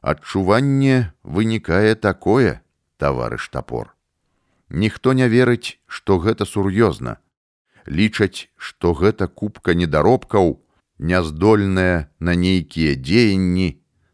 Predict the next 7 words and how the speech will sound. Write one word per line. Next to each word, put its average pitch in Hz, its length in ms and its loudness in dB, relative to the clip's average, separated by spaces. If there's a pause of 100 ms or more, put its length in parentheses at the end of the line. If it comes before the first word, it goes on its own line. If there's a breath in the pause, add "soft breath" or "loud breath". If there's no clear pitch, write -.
(120)
так 85 160 0
званыя 92 520 0 (280)
інсургенты 87 1200 -2
адно 87 480 0
гуляюць 104 720 0
у 87 80 -2
патрыётаў, 85 760 0